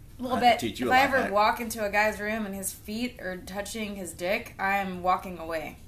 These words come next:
Speaker 1: forever.
Speaker 2: I'm gonna be impressed that it can fit.
Speaker 1: Okay.
Speaker 2: <laughs>
Speaker 1: If you're not getting laid like me, but you have condoms, side note, I don't actually have condoms, but maybe you do, and you don't want to waste them, I have some hacks for you.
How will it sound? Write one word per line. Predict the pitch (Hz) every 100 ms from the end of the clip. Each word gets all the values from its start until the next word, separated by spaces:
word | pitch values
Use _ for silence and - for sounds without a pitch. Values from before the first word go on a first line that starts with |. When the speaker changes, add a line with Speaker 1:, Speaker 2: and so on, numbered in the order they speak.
| -
Speaker 1:
forever. | - 185 180 175 160 185 - - - - - - -
Speaker 2:
I'm | 98 107
gonna | 90
be | 80
impressed | 87 85 95 -
that | 90
it |
can | -
fit. | - 113 - - - - - - - - -
Speaker 1:
Okay. | 311 294 180 - - - -
Speaker 2:
<laughs> | - - - - - - - 339 -
Speaker 1:
If | 269 262
you're | 240 269 381 392
not | 320 254
getting | 262 254 233 208
laid | 226 233 175 180 180
like | 180 170 214
me, | 233 180 180 -
but | 247 330
you |
have | 349 311 285
condoms, | 269 330 302 185 208 -
side | - 247 269
note, | 175 170 185
I | 175
don't | 190
actually | 170 160 156
have | 147
condoms, | 180 165 147 147 - - - -
but | 294 269
maybe | 302 359
you | 359 330 320
do, | 349 202 - - - -
and | - 233
you | 294
don't | 320 247 214
want | 247 247
to | 202
waste | 196 247 269
them, | 185 165 170 -
I | 294 339
have | 233 202
some | - 160
hacks | 190 233 247 -
for | - 277
you. | 247 440 269 -